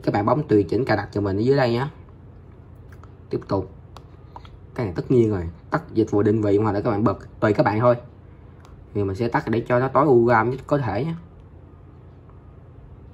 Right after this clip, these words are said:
Ok, ok. Tiếp tục sau công, trong cài đặt. Thì cái thời, thời gian sử dụng này thì các bạn tiếp tục sau nhé. Do nó sẽ chạy ngầm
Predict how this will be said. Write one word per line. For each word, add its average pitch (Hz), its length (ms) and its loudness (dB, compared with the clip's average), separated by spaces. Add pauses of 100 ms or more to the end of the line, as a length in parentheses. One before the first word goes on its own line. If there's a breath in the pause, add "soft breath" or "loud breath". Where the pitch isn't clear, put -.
(400)
Ok, - 260 -8 (460)
ok. 113 260 -4 (500)
Tiếp 151 120 2
tục - 140 -6
sau 113 200 -2
công, 117 260 -4 (140)
trong 113 140 -2
cài 98 120 -4
đặt. 92 160 -8 (540 loud breath)
Thì 110 80 4
cái 165 160 4
thời, 113 200 4
thời 113 200 0
gian 131 100 4
sử 104 160 0
dụng 120 200 4
này 107 140 0
thì 110 80 2
các 123 80 0
bạn 104 140 -4
tiếp 165 120 2
tục 110 140 -2
sau 123 240 2
nhé. 147 160 0 (840)
Do 131 200 6
nó 156 80 2
sẽ 127 140 -2
chạy 120 180 0
ngầm 107 340 0